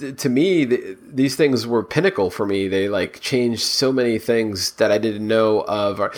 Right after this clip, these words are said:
I mean, I, I kinda knew about some of the things that in the book after reading it, but I wasn't as enlightened or as aware of the perspectives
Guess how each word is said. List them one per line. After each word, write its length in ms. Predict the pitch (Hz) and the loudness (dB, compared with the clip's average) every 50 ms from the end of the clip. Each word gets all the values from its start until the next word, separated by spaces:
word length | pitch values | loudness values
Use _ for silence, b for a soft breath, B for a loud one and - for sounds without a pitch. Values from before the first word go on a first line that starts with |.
| B B B 160 B | B B B -8 B
I 60 | - | 0
mean, 120 | 214 220 | 2 2
I, 120 | 208 196 190 B B B | 2 2 0 B B B
I 100 | - 170 | 0 0
kinda 300 | 185 185 254 277 226 180 | 2 2 2 2 2 2
knew 320 | 143 131 131 147 196 247 285 | 0 0 0 0 0 -2 0
about 260 | 262 180 160 147 - | 2 2 2 2 2
some 140 | - 165 147 | -2 -2 -2
of 80 | 139 | 0
the 80 | 135 123 | -2 -2
things 440 | - - 131 127 127 131 135 117 123 | -2 0 2 2 2 0 -2 -2 0
that 380 | 139 127 - - 123 - - | 0 0 2 0 -2 0 0
in 120 | 139 131 120 | 0 0 0
the 40 | 117 | 2
book 220 | 117 135 127 - | 2 2 2 4
after 300 | 123 123 120 - 127 110 | 2 0 2 2 -2 -2
reading 320 | 107 139 196 226 214 160 | 0 -2 0 0 0 0
it, 100 | 127 113 | 0 0
but 100 | - 123 | 2 2
I 60 | 117 120 | 2 4
wasn't 540 | 131 156 160 151 156 143 139 139 131 - | 2 2 0 2 2 2 2 2 0 -2
as 320 | - - 120 123 127 117 127 | -4 -2 2 2 2 2 2
enlightened 520 | 120 113 113 117 123 131 123 131 127 120 | 0 2 2 2 2 2 2 0 0 0
or 280 | 117 117 113 113 113 95 | 2 2 4 4 2 2
as 260 | 107 113 117 110 113 | 2 2 0 0 0
aware 520 | 113 104 107 113 117 113 113 110 113 113 | -2 -2 0 0 2 4 4 4 2 2
of 220 | - 123 113 104 104 | 2 0 0 0 2
the 120 | 110 104 | 0 0
perspectives 1000 | - - 113 110 - - 127 113 113 113 - 117 107 101 98 98 98 90 - - | 2 2 2 0 2 2 2 0 0 0 0 0 0 0 -2 -6 -8 -8 -8 -10